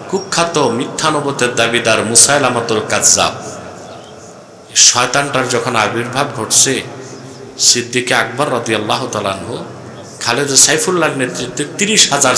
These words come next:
সাহাবী পাঠিয়েছেন। সাহাবীও ছিল,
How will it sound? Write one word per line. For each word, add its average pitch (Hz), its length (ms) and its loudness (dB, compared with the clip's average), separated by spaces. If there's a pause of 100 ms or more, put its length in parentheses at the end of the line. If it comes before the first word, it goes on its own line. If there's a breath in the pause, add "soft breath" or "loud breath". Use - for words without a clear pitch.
সাহাবী 107 320 4
পাঠিয়েছেন। 90 420 -2 (1600)
সাহাবীও 127 480 2
ছিল, 170 120 -2